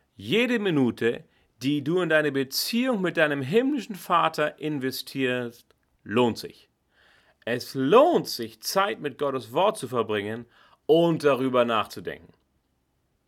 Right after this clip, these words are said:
Alles klar? Dann lass uns jetzt anfangen. Sprüche vier, die Verse zwanzig bis zweiundzwanzig. Mein Sohn, achte auf meine Worte,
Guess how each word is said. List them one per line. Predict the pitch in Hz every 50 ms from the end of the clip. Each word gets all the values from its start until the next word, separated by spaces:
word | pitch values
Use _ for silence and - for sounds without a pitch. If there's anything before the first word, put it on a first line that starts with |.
| _ _ _ _ _
Alles | - 107 113 110 -
klar? | - 165 208 262 - _ _ _ _ _ _ _ _ _ _ _ _ _ _ _ _ _ _ _ _
Dann | 135 - 123 131 135 127
lass | 123 127 123 120 -
uns | 101 92 87 -
jetzt | 110 113 117 - -
anfangen. | 82 87 85 - - 85 80 - _ _ _ _ _ _ _ _ _ _ _ _ _ _ _ _ _ _ _ _ _ _ _ _ _ _ _ _ _ _ _ _ _ _ _ _ _ _ _ _ _ _ _ _ _ _ _ _ _ _ _ _ _ _ _ _ _ _ _ _ _
Sprüche | - - - - 135 131 123 120
vier, | - - 135 135 135 135 131 131 131 _ _ _ _
die | - 104
Verse | - 110 104 95 101 95
zwanzig | - - 120 117 135 139 - 139 -
bis | - 123 -
zweiundzwanzig. | - - 113 101 92 85 - - 78 76 76 - - - _ _ _ _ _ _ _ _ _ _ _ _ _ _ _ _ _ _ _ _ _ _
Mein | - 104 120 139 147 139
Sohn, | 107 117 110 98 82 73 - _ _ _ _ _ _ _ _ _ _ _ -
achte | - 151 151 - - - 147
auf | 131 123 -
meine | 123 113 117 117 110 95
Worte, | 98 92 85 78 - - 85 87